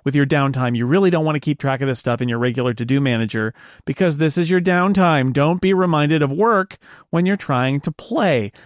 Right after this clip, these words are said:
Use Sofa and get a dedicated place for organizing your downtime.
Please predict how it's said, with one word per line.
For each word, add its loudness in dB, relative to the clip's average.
Use 0
Sofa 0
and 0
get 0
a 0
dedicated 0
place -2
for -8
organizing -4
your 0
downtime. -6